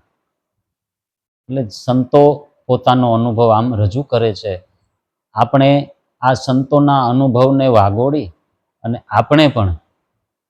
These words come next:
ઈ સંતો જે કક્ષાએ, જે સ્થાને, જે ઉપલબ્ધિને પામ્યા છે, એ ત્યાં પહોંચવા માટે આપણે પણ પ્રયત્ન અવશ્ય કરવા જોઈએ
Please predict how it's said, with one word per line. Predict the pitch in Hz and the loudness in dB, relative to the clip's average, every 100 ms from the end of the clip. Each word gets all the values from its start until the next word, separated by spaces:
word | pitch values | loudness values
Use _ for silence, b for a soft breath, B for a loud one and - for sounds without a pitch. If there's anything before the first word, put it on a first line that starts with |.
| _ - | _ -12
ઈ | 117 - | -10 -4
સંતો | 135 147 151 143 135 131 - _ 98 | -2 0 2 2 2 -2 -14 _ -4
જે | 110 139 | -2 0
કક્ષાએ, | 139 110 - 127 123 104 | -2 -6 -4 -2 0 -2
જે | 110 147 | -2 -4
સ્થાને, | 151 127 113 107 90 82 _ _ _ _ _ _ _ - | -2 -2 -2 -2 -8 -12 _ _ _ _ _ _ _ -8
જે | 98 135 | 0 2
ઉપલબ્ધિને | 127 127 127 107 95 127 120 | 2 0 -2 -2 -2 -2 -2
પામ્યા | 104 107 120 127 | 0 0 0 -2
છે, | 110 87 82 - _ _ _ _ _ | -4 -8 -10 -14 _ _ _ _ _
એ | 113 113 110 107 - _ _ _ _ - | -4 -2 -2 -4 -12 _ _ _ _ -2
ત્યાં | 120 107 | -2 0
પહોંચવા | 117 104 117 110 | -2 0 0 0
માટે | 107 101 101 85 - _ _ _ - | 0 -2 -4 -4 -8 _ _ _ -10
આપણે | 104 113 113 | -8 -6 -6
પણ | 107 101 | -4 -6
પ્રયત્ન | 101 104 92 113 135 - _ _ _ _ _ 110 | -2 -2 -2 -6 -6 -12 _ _ _ _ _ -2
અવશ્ય | 143 151 - 117 | 0 0 -2 -2
કરવા | 120 117 120 110 | 0 2 4 4
જોઈએ | 110 113 95 | 2 0 -2